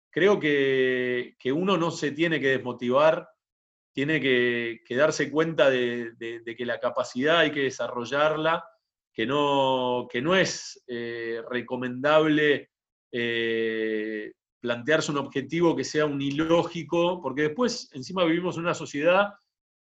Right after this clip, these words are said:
que enseguida te tildan de, de, de fracaso, de, de que esto es un fracaso, te ponen una mochila que, que no siempre corresponde. Vivimos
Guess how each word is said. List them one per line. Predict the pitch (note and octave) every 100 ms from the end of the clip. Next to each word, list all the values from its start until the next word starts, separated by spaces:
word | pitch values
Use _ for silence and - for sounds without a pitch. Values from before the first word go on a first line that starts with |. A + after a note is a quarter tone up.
| -
que |
enseguida | B2 C#3+ F3+ G#3
te | D#3
tildan | D#3 G3 F#3+ D#3
de, | C#3+ C#3
de, | C3 C3+ D3 C3+
de | C3
fracaso, | C3 C3+ C#3 F#3+ F#3 - C3 C3+
de, | A#2 A2 A2+ A2+ A2+ A2 A2
de | A2+
que | E3
esto | E3
es | C#3 C#3+
un |
fracaso, | C3+ C3+ C3 F3+ - C#3+ C#3 B2+ A#2 A#2 A#2 -
te | A2+
ponen | - E3 D#3+ C#3+
una | D#3+ D3+
mochila | C#3 - F3 F#3+ F3
que, | C#3 B2+ A#2
que | E3
no | C3
siempre | - A#3 D3+ C3
corresponde. | B2+ A#2+ - B2+ B2 G#2+ G#2 _ _ _ _ _
Vivimos | - D#3 G3+ - G#3 D#3+ D3